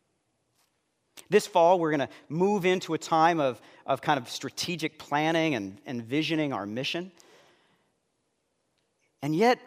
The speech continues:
for the first time in North Creek's history, we're doing that as the people who just reflected a few seconds ago. <laughs> Do we have the energy?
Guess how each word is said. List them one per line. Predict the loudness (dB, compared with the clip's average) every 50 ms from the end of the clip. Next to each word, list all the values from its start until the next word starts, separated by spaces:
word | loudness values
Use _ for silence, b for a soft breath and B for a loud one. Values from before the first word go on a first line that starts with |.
| -20 -20 _ _ _ _ _ _
for | -10 -8
the | -8 -6
first | -4 -4 -6 -6 -6 -4
time | 0 0 0 0
in | 0 -2 -2
North | -2 -4 -4 -6
Creek's | -6 -6 -6 -6 -6
history, | -8 -8 -8 -6 -6 -4 -4
we're | -2 -2 -4
doing | -4 -4 -6 -6 -6 -4 -2 0
that | 2 4 4 2 0 -2 -12 b b b b b b b b b _ _ _ _ _ _ _ _ _ _ _ _ _ _ _ _ _ _ _ _ _ _ _ _ _ _ _ _ _ _ _ _ _ -2
as | -2 -2 -2 -4
the | -8 -8
people | -6 -8 -6 -6 -6 -6
who | -6 -6
just | -6 -6 -6 -6 -6 -6
reflected | -8 -6 -2 -2 -2 -2 -2 -8 -10
a | -10
few | -10 -12 -12
seconds | -8 -8 -8 -8 -8 -16 -16
ago. | -16 -12 -12 -14
<laughs> | -14 b b b b b b b _ _ _ b b b b b b b b b b b b b b b b b b _ _ _ _ _ _ _ _ _ _ _ _ _ _ _ _ _ _ -10
Do | -6
we | -6 -4
have | -4 -4 -4
the | -4 -4
energy? | -4 -4 -6 -8 -10 -12 -16 -16 -18